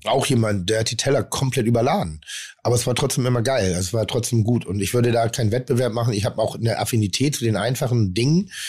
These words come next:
weil das könnte was mit meinem kulinarischen Intellekt zu tun haben. Das, ab einer gewissen Ebene kann ich's nicht mehr wahrnehmen, kann ich's nicht mehr schmecken. Und deshalb mag ich das lieber, zwei simple Dinge einfach so auf den Punkt zu machen, dass, an die du dich ewig erinnern kannst.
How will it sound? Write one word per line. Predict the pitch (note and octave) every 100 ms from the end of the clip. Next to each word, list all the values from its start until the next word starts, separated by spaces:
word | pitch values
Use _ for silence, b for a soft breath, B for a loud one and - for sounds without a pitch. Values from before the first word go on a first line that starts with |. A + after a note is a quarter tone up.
| B B
weil | G#2+ A2 G2+ -
das | A2 -
könnte | - B2+ A#2
was | A2
mit | A#2 F#2
meinem | G#2+
kulinarischen | G2+ A2+ G#2+ A2 A#2 A2+
Intellekt | A2 G#2+ C3
zu | -
tun | F#2+ G2+ G2+
haben. | A#2+ A#2
Das, | G2+ -
ab | G2 -
einer | A2+
gewissen | G2+ F#2+ G#2+ A#2+ F#2+ -
Ebene | A2 A2 G#2
kann | - A#2
ich's | G#2+ A2+
nicht | G#2
mehr | G2+
wahrnehmen, | F2+ G#2 B2+ D3 E3+ F3 B B B B
kann | A2+
ich's | A2+ A#2
nicht | G2+
mehr | G#2+
schmecken. | F#2 A#2+ A#2+ C#3+ D3 B B B -
Und | A2+ A#2
deshalb | A2+ B2 G2 G#2
mag | A2 A#2+
ich | A#2+
das | A2+ G#2+
lieber, | A2 A#2 A2+
zwei | - - A2+ A2+
simple | G#2+ B2+ A#2
Dinge | G#2+ A2 A#2 A2+
einfach | G#2+ G#2+
so | -
auf | A2+
den | A2+ A2
Punkt | A2+ A2
zu | A2
machen, | G2+ F2+ G#2
dass, | G2+ -
an | - G#2
die | G#2
du | G#2
dich | G#2 - C3
ewig | A#2+ A#2
erinnern | F2+ F#2+ D#2+
kannst. | F2 E2 -